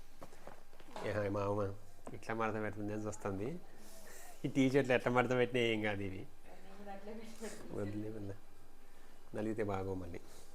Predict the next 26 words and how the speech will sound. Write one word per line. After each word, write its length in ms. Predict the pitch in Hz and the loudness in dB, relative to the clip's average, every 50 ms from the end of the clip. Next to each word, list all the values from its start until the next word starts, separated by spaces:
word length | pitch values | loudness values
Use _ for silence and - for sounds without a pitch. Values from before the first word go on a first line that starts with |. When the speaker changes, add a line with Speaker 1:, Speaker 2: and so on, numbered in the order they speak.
| - - - - - - - - - - - - - - - - - - - - - - - - | -8 -8 -8 -8 -8 -8 -8 -8 -8 -8 -8 -8 -6 -6 -6 -6 -6 -8 -8 -8 -8 -6 -2 0
Speaker 1:
ఏదో 140 | 101 113 110 - | 2 2 4 4
ఆ 120 | 107 101 | 4 4
మాత్రం 320 | 98 101 101 101 - 107 101 | 6 4 2 2 0 -2 -2
అట్లా 180 | 98 98 - | 0 0 0
అట్లా 140 | 92 - 95 | -2 0 -2
వేసుకుందాం. 360 | 92 90 - - 95 92 90 - - - - - - - - - - - - - - - - - - | -2 -2 -2 -2 0 0 -2 -2 -4 -8 -8 -8 -8 -8 -8 -8 -8 -8 -8 -8 -8 -8 -6 0 2
టీ 120 | 110 101 | 2 2
షర్ట్లు 260 | - - 107 113 127 | 4 4 4 6 6
ఏం 140 | 123 127 127 | 6 8 8
నలగవు 320 | 120 113 113 113 120 120 | 8 8 8 8 8 8
అంత 160 | 113 104 104 104 | 8 6 6 4
ఘనంగా. 340 | 101 101 101 101 101 135 - - - - - - - - - - - - - - - - - - - | 4 4 4 4 2 0 0 -4 -8 -8 -8 -8 -8 -8 -8 -8 -8 -8 -8 -8 -8 -8 -8 -6 -2
ఇదనమాట 400 | - 110 120 123 123 117 110 120 | 4 6 8 10 10 10 10 10
మా, 460 | 120 120 113 107 107 107 104 101 101 | 8 8 8 8 8 8 8 8 6
నా 240 | 98 101 101 107 117 | 6 6 8 8 8
షాపింగ్. 460 | 113 - 123 110 107 - 107 107 107 | 10 10 8 8 8 8 6 6 6
ఇంకా 320 | 117 117 113 107 104 104 104 | 6 6 6 4 4 2 4
మన 200 | 104 101 98 98 | 4 4 4 4
దీవెనమ్మకి, 760 | 95 104 101 101 107 113 113 113 113 113 113 110 - 117 113 | 2 2 0 2 2 2 2 2 4 2 2 4 4 2 2
దీవెన 300 | 101 101 98 101 104 110 | 2 2 2 4 4 6
బాబుకి 380 | 110 110 107 107 107 104 113 104 | 8 8 8 6 4 2 0 -2
తీసుకోవాలి. 760 | - 107 107 104 - - - 110 107 107 107 107 107 110 113 | 0 0 0 0 2 6 8 8 10 10 8 8 8 6 4
మా 100 | 110 107 | 4 4
దీవెనకి 520 | 98 98 107 104 107 110 110 110 107 110 107 | 4 4 4 4 4 4 2 0 0 -2 -4
స్కూల్లో, 420 | - - 107 101 104 110 113 101 - - - - - - - - - - - | -4 -2 -2 0 2 4 2 2 2 -2 -8 -8 -8 -8 -8 -8 -8 -4 -2
ఆ, 180 | 92 95 95 | 0 2 2